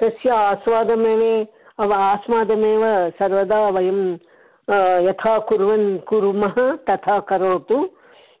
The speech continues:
तथा, तथा अस्माकं जीवितं सततं सम्पद्यताम्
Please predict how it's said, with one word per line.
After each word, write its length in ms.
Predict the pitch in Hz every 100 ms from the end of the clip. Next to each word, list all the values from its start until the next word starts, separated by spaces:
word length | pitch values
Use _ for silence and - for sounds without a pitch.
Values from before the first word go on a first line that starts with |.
| -
तथा, 420 | 226 233 240 208
तथा 500 | 208 220 220 240 240
अस्माकं 580 | 202 - 202 196 208 196
जीवितं 600 | 170 208 202 196 240 277 269 _ _ _ 196
सततं 520 | 196 214 214 226 262 - _ _ _ _ -
सम्पद्यताम् 960 | 180 185 175 147 165 170 190 170 143